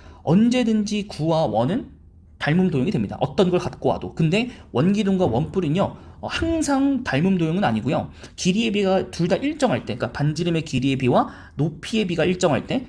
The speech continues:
그리고 원뿔도 반지름의 길이의 비와 높이의 비가 일정할 때는 닮음이다라고 얘기하지만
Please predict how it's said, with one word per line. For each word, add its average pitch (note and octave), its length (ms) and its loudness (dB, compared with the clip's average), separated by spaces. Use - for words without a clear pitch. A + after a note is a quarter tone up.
그리고 B2 200 -2
원뿔도 E3 540 0
반지름의 D#3+ 580 0
길이의 C3+ 360 0
비와 D3 500 0
높이의 C#3+ 460 -2
비가 E3+ 200 -2
일정할 B3 640 0
때는 A#3+ 360 0
닮음이다라고 D3 800 2
얘기하지만 C3+ 460 -2